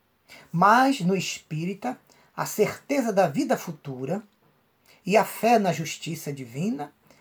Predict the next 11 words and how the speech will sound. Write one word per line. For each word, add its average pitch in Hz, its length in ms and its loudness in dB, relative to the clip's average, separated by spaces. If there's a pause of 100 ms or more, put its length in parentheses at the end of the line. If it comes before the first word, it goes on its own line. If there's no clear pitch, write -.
(180)
lhe 220 140 -2
torna 175 420 0
menos 220 380 0
amargas 151 560 0
essas 156 320 -8
vicissitudes 147 1000 -8
naturais 139 760 -6 (380)
da 151 180 0
vida 156 400 -4
na 160 140 -2
matéria. 131 680 -8